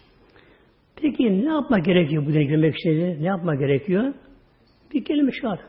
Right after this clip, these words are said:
böyle. Getirir mi? Oluyor.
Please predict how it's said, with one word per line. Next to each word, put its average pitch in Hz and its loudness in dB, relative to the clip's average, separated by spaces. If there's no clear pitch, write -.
böyle. - -20
Getirir 156 2
mi? 294 2
Oluyor. - -20